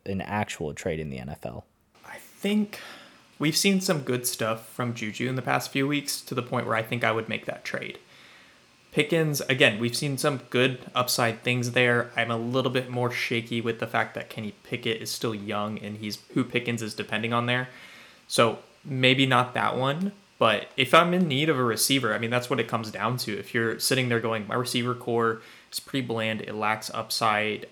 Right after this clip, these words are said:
Speaker 2: I have Kareem Hunt, I have decent running back depth," then why not? Go see if Juju Smith-Schuster's past couple weeks of being dominant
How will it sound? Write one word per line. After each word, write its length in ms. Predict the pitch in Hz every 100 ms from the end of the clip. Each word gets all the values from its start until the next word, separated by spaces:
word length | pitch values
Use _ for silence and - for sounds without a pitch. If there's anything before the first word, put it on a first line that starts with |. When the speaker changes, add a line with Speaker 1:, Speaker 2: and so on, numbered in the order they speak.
| -
Speaker 2:
I 80 | 110
have 320 | 104 110 107
Kareem 280 | - 117 110
Hunt, 260 | 160 156 -
I 80 |
have 160 | 120 113
decent 280 | 113 107 -
running 200 | 127 120
back 220 | 113 113
depth," 340 | 117 117 - - _
then 140 | 143 143
why 120 | 170
not? 300 | 202 - - - 127
Go 180 | 127 135
see 400 | - 143 151 117
if 120 | 117
Juju 300 | 123 120 113
Smith-Schuster's 680 | - 123 120 - 120 120 -
past 240 | 117 117
couple 200 | 120 113
weeks 220 | 110 110
of 80 | 110
being 160 | 107 104
dominant 420 | 107 110 110 104